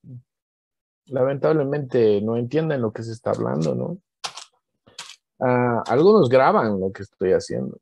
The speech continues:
Bien, bien, no digo que no, que, que no sea malo grabar, pero, um,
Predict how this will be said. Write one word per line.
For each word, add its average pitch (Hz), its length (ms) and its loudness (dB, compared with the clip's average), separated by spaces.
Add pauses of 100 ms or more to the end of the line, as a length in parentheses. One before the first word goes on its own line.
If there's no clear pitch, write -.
(160)
Bien, 175 1080 0
bien, 120 160 -4
no 151 120 0
digo 147 200 2
que 117 120 0
no, 110 240 0
que, 90 200 -6 (200)
que 95 100 -6
no 107 120 -4
sea 104 220 -4
malo 85 560 -2
grabar, 69 420 -6 (1160)
pero, 160 580 6
um, 135 500 0